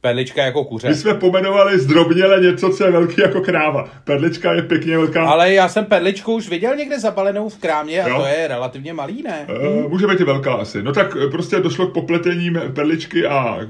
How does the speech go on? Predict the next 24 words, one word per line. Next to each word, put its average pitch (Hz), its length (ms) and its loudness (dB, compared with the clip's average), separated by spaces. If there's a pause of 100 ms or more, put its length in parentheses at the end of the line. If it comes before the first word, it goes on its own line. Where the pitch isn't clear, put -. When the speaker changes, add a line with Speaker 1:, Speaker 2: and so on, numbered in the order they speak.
Speaker 2:
krůty. 131 320 -4
Speaker 1:
Hele, 170 160 2 (180)
hele, 123 240 -2 (440)
hele, 135 360 -2
víš, 123 180 -10
co - 120 -4
je 143 60 -2
nejstrašnější? 156 880 -10 (440)
Je 127 140 -2
v 123 40 -4
jak-, 139 180 0
v 135 40 -2
jakém 160 280 -2
strašném 170 480 -6
srabu 156 360 -2
seš, 120 560 -4 (580)
když 120 220 -6
seš 151 180 -10
krůta. 131 500 -8 (1160)
Nejenom, 165 340 0
že 185 120 -6
tě 185 100 -4
pojmenujou 143 560 -4
omylem, 131 540 -4